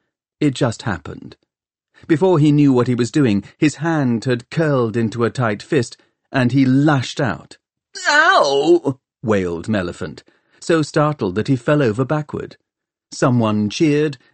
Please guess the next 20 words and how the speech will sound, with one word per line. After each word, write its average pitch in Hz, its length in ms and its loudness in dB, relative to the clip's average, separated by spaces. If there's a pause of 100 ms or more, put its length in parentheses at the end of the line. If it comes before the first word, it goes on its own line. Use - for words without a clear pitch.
(100)
and 147 220 2
Clytie 101 600 -2
stifled 110 580 -2
a 98 60 -4
giggle. 95 500 -4 (380)
Tom 87 560 -4
just - 360 -4
stood - 360 -6
staring 87 520 -4
at 82 120 -10
his 90 240 -6
trembling 90 520 -4
fist 98 380 -6 (400)
and 104 160 -4
wondering 107 460 0
how 110 360 -4
he 98 160 -6
had 113 160 -4
done 127 220 -2
it. - 240 -10